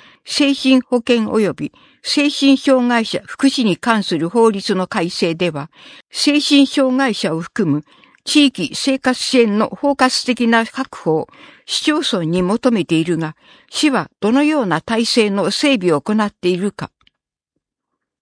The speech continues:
福祉保健部長。精神障害にも対応した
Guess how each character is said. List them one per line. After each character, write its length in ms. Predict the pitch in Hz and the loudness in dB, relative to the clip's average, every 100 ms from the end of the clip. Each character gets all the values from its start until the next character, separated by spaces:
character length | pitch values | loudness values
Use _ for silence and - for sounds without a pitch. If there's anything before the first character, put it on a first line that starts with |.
| _ _ _ _ _ _ _ _ _ _ | _ _ _ _ _ _ _ _ _ _
福 220 | - - 285 | -14 2 2
祉 200 | 285 262 | 4 2
保 140 | 247 | 2
健 260 | 247 233 214 | 2 2 2
部 140 | 226 | -2
長。 420 | - 165 131 - - _ _ _ _ _ _ _ _ _ _ _ _ _ _ - _ - | -2 -2 -2 -8 -16 _ _ _ _ _ _ _ _ _ _ _ _ _ _ -20 _ -4
精 240 | - 294 | 0 2
神 280 | 294 285 269 | 2 4 2
障 280 | - 285 220 | 2 2 2
害 200 | 175 160 | -2 -2
に 100 | 190 | -2
も 160 | 175 | -2
対 300 | 175 240 208 | -2 -2 -2
応 140 | 202 196 | -2 -4
し 120 | - | -6
た 140 | - | -8